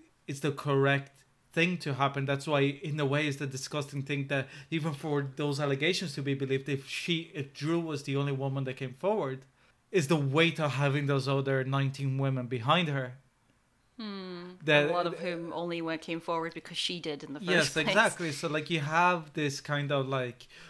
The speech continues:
Speaker 1: because of the way that the system, both judicial and also the journalism and stuff, because libel laws, et cetera, are there for good or for bad, they exist,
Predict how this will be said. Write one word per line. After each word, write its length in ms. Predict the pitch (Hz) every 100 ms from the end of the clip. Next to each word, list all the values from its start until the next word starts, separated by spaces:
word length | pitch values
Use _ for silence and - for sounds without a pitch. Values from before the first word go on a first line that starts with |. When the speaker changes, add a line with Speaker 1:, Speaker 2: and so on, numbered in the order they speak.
| -
Speaker 1:
because 280 | 143 160 151
of 100 | 147
the 80 |
way 140 | 147 156
that 120 | 147
the 80 | 135
system, 380 | 135 156 139 147
both 260 | 139 139 139 143
judicial 760 | 135 135 139 135 151 135 135 143
and 280 | 160 135 131
also 840 | 131 - - 131 123 123 123 123 -
the 180 | 135 123 - _ _ -
journalism 600 | 139 151 151 139 135 139
and 100 | 139
stuff, 240 | 135 143 135
because 320 | 135 135 127 - - -
libel 440 | 139 147 143 147 139
laws, 400 | 139 139 131 139
et 160 | 135
cetera, 680 | - 147 139 - 139 131 131
are 180 | 165 143
there 580 | 131 139 135 135 131 120 - - - - _ _ _ _ _
for 280 | - 147 139
good 280 | 123 147
or 80 | 143
for 200 | 135 131 123
bad, 360 | 127 127 127
they 220 | 127 127
exist, 580 | 127 120 143 196 151 -